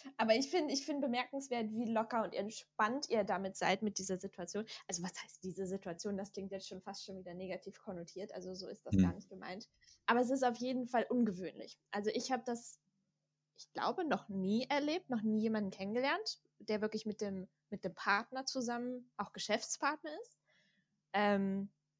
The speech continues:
Speaker 1: das Einzige, was ich halt in meiner kleinen Bubble dann mal mitbekommen hatte, war so ein Artikel, wo eigentlich, also da ging's um das Thema Finanzierung mit Investoren, mit externen Investoren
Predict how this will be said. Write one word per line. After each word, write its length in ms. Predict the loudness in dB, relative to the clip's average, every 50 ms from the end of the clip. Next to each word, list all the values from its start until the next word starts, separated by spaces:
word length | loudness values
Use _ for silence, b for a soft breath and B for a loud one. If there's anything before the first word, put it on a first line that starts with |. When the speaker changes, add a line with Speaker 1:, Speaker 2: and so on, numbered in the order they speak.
| _ _ _ _ _ _ _ _ _ 2
Speaker 1:
das 140 | 2 2 4
Einzige, 480 | 4 4 4 2 0 0 2 4 4
was 200 | 4 2 2 0
ich 200 | 0 -2 0 0
halt 160 | 0 -2 0 -2
in 140 | -4 -2 -2
meiner 300 | 0 0 0 0 -2 -2
kleinen 300 | -2 0 0 0 2 4
Bubble 300 | 4 6 8 8 8 8
dann 160 | 8 6 4
mal 140 | 4 4 4
mitbekommen 560 | 4 4 2 0 0 0 0 0 2 2 2
hatte, 300 | 0 0 -2 0 2 2
war 180 | 2 2 0
so 120 | -2 -2 -4
ein 100 | -4 -4
Artikel, 560 | -6 -8 -8 -10 -4 0 2 4 4 2 2
wo 160 | 2 2 2 2 2 2
eigentlich, 640 | 2 2 2 2 0 0 0 -2 -2 -4 -6 -10 -14 _ _ _ _ _ _ _ _ 2
also 160 | 2 4 6
da 100 | 4 4
ging's 380 | 4 4 4 2 2 2 0
um 200 | 0 2 2 2
das 160 | 0 -2 -2 -2
Thema 300 | 0 2 4 4 4 2
Finanzierung 920 | 2 0 0 0 0 -2 -4 -4 0 0 2 2 2 0 0 0 -2 -6 -6 -10 _ _ _ _ _ _ _ _ _ _ _ _ -10 -6
mit 160 | -4 -4 -2
Investoren, 580 | -2 -2 -4 -4 -4 -4 -4 -2 -2 0 0 0
mit 120 | -2 -4
externen 500 | -6 -10 -14 -12 -8 -4 -4 -4 -4 -4
Investoren 720 | -6 -6 -6 -8 -8 -8 -8 -8 -6 -4 -4 -4 -4 -6